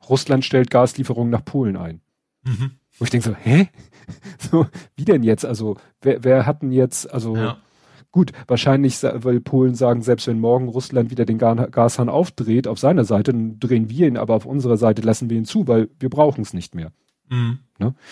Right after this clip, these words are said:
Speaker 1: Wo, Polen ist ja sowieso wirklich, äh,
Speaker 2: Sehr
Speaker 1: ja.
Speaker 2: eng mit der Ukraine ver-, verbunden.
Speaker 1: Ja, ja, ja, da war ja auch gerade gestern, glaub ich, der polnische
Speaker 2: Da, im Radio.
Speaker 1: Ja, war, oh Gott. War,
Speaker 2: Entschuldigung,
Speaker 1: äh,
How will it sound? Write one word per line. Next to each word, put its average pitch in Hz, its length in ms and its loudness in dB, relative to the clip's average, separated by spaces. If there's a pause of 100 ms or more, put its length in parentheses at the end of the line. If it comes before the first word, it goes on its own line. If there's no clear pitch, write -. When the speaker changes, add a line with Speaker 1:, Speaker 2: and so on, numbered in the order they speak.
(380)
Speaker 1:
Wo, 117 180 -2
Polen 135 360 2
ist 127 100 -4
ja 131 100 4
sowieso 123 400 0
wirklich, 120 480 0 (520)
äh, 110 320 2
Speaker 2:
Sehr 120 80 -4
Speaker 1:
ja. 123 100 6
Speaker 2:
eng 110 300 -4
mit 98 140 -8
der 110 120 -8
Ukraine 104 400 -12
ver-, 98 260 -18
verbunden. 101 440 -12
Speaker 1:
Ja, 131 260 4 (180)
ja, 120 160 4
ja, 127 140 6
da 110 140 0
war 120 100 6
ja 123 100 6
auch 117 160 -6
gerade 110 280 0
gestern, 123 340 0
glaub 120 160 2
ich, 110 80 -2
der 117 160 -4 (720)
polnische 131 560 0
Speaker 2:
Da, 104 400 -8
im 110 120 -16
Radio. 101 440 -16
Speaker 1:
Ja, 104 220 4 (120)
war, 117 460 2 (880)
oh - 140 -18
Gott. - 320 -12 (600)
War, 127 240 6
Speaker 2:
Entschuldigung, 113 360 4
Speaker 1:
äh, 117 40 -10